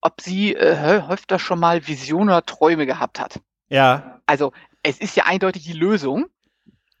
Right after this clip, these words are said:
Speaker 2: Warum
Speaker 1: Aber
Speaker 2: fragt er das?
Speaker 1: ja, wie kommt denn Mulder, verdammt
Speaker 2: Ja.
Speaker 1: noch mal,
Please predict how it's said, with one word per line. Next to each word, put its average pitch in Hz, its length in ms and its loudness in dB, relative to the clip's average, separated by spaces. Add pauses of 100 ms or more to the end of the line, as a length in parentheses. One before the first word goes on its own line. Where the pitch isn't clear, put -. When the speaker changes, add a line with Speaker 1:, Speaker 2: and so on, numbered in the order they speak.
(760)
Speaker 2:
Warum 135 180 2
Speaker 1:
Aber 190 180 4
Speaker 2:
fragt 113 220 0
er 113 80 -4
das? - 280 -8 (160)
Speaker 1:
ja, 147 140 -4
wie 240 220 -2
kommt 269 340 0
denn 185 240 2
Mulder, 220 640 -2 (180)
verdammt - 380 -2
Speaker 2:
Ja. 147 140 0
Speaker 1:
noch 147 180 -4
mal, 170 340 0